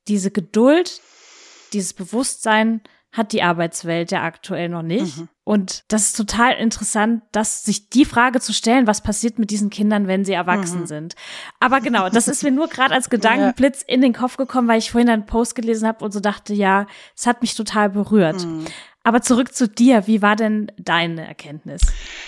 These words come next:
Speaker 2: Ja, ich bin, ja, hab ich gesagt, ich bin Psychologin und ich hab das super gerne studiert.
Speaker 1: Mhm.
Speaker 2: Und ich glaube, ich hab das auch mit studiert, weil ich mich selber immer besser verstehen und begreifen wollte.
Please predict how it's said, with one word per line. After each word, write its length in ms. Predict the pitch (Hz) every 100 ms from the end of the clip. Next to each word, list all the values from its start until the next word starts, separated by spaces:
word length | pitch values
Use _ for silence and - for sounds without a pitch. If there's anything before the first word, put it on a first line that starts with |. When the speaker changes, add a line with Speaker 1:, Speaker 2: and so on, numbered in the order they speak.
| - -
Speaker 2:
Ja, 300 | 175 196 185 -
ich 220 | 185 -
bin, 420 | 208 208 196 180 _ _ -
ja, 280 | 185 175
hab 100 | 165
ich 120 | 165 -
gesagt, 280 | 165 196
ich 60 | -
bin 100 | 180
Psychologin 760 | - 165 170 170 175 220 262 285
und 80 |
ich 80 | 170
hab 80 | 175
das 140 | 180
super 220 | - 269 226
gerne 400 | 175 170 170 170
studiert. 840 | - - 160 165 170 220 - - - _ -
Speaker 1:
Mhm. 80 | 208
Speaker 2:
Und 640 | 196 214 359 - - - - - - - - - _
ich 220 | 202 -
glaube, 280 | - 190 208
ich 120 | 240
hab 80 | 196
das 240 | 202 - -
auch 200 | 208 -
mit 160 | 220
studiert, 460 | - 202 190 196 180
weil 200 | 180 180
ich 240 | 180 -
mich 180 | 180 -
selber 340 | 185 185 190
immer 280 | 190 180 175 - _ _ _
besser 440 | 185 165 185 170 165
verstehen 500 | 185 156 - 185 180
und 80 |
begreifen 500 | 160 - 156 165 170
wollte. 380 | 139 143 139 196